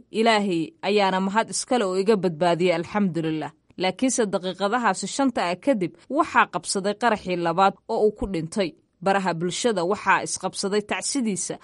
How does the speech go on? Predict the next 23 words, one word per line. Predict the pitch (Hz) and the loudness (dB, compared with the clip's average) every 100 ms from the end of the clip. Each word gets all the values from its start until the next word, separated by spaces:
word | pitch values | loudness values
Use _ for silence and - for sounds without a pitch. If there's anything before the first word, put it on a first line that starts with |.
| - | -10
ayadoo | 220 285 311 262 | -2 2 4 4
si | - 311 | 4 2
gaara | 240 220 202 | 2 4 4
Facebook-ga | 196 269 254 202 208 254 165 - - | 2 2 2 0 -2 -2 -2 -6 -4
loo | 220 269 285 254 | 6 8 8 6
wareejinaya | 214 196 202 208 185 | 4 2 2 2 0
fariimihii | 180 214 214 233 254 247 | -2 -2 0 2 2 2
uu | 165 175 | 0 -2
horay | 185 180 | -2 -4
u | 170 | -4
soo | - 170 | -6 -6
dhigay. | 165 160 165 - _ | -4 -4 -4 -8 _
Mawlid | 185 190 202 165 | 0 4 4 2
Axmed | 180 180 | -2 -4
Xasan | 165 240 240 185 - _ | -6 -4 -2 -4 -6 _
waxa | - - | -2 2
ay | 254 233 | 2 4
saaxiibo | - 226 190 220 208 285 | 2 2 2 0 2 2
dhow | 226 196 | 2 -2
ahaayeen | 175 175 151 160 - - | 0 0 -2 -4 -6 -12
Faysal | - 254 254 226 | 0 2 2 -2
Salaad | 190 202 175 165 | -4 -2 0 0
Samow. | - 226 202 160 | 0 2 2 0